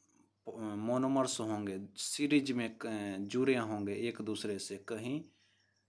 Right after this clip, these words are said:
ब्रांच ये सब दिखाई नहीं देगा, स-, एकदम स्ट्रेट चेन में होते हैं, कोई ब्रांच नहीं होता है। तो इस तरह के पॉलीमर्स को बोलते हैं लीनियर पॉलीमर। लीनियर का मतलब ही होता है सीधा, एक लाइन में।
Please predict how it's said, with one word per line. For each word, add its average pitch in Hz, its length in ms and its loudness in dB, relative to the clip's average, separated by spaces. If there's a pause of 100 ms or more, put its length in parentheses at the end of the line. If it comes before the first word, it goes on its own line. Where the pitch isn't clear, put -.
ब्रांच 104 580 0
ये 107 80 0
सब 107 280 -4
दिखाई 110 480 0
नहीं 101 340 -2
देगा, 104 340 -2
स-, - 380 -12 (220)
एकदम 107 460 -6
स्ट्रेट 120 580 -2
चेन 110 280 -2
में 104 200 -4
होते 98 320 -6
हैं, 92 340 -8 (880)
कोई 113 240 2
ब्रांच 107 520 0
नहीं 104 240 -2
होता 98 400 -4
है। 95 100 -4
तो 110 140 -6
इस 110 220 -4
तरह 104 160 0
के 107 160 -2
पॉलीमर्स 107 920 -4 (600)
को 101 140 -2
बोलते 98 440 -4
हैं 127 480 -6 (240)
लीनियर 117 520 2
पॉलीमर। 101 520 -2
लीनियर 120 440 0
का 135 160 -2
मतलब 120 460 -2
ही 120 80 0
होता 110 340 -2
है 113 160 -6
सीधा, 98 600 -4
एक 120 380 -2
लाइन 101 420 -2
में। 87 260 -8